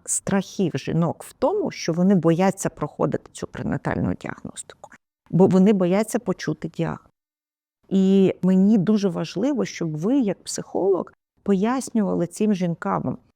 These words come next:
бо вони, коли в-, вони вже нарешті отримують цю бажану вагітність, яку вони, ну, дуже чекали, вони дуже бояться почути діагноз, е, синдром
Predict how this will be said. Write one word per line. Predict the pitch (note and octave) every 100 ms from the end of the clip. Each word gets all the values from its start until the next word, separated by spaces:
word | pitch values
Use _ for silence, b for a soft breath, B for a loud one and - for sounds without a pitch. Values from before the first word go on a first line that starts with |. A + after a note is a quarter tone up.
| _
бо | - F3+
вони, | G3 G#3 C4+
коли | - - G#3+ A#3+
в-, | F3+ F3
вони | F#3+ A3+
вже | G3+ F#3
нарешті | F3+ G3+ A#3 - E3+
отримують | - G#3+ G#3 E3 -
цю | -
бажану | D3+ D#3+ F#3+ D3 D3 C#3+
вагітність, | C#3+ C#3 D4+ - A3 - -
яку | E3+ -
вони, | E3+ F3+ F3 F3+ D#3+ _ _ _ -
ну, | F#3
дуже | F3 F#3+ D3 D#3+
чекали, | - - - - - - _ _ _ _ _ _ -
вони | E3+ E3+ E3+ -
дуже | F#3 E3+
бояться | D#3 E3+ G3 A3 A#3
почути | - D#3+ - E3 E3 E3+
діагноз, | D#3 D3 C#3 C3+ C#3 F3 - -
е, | C3+ G2
синдром | - C3 C3+ A2+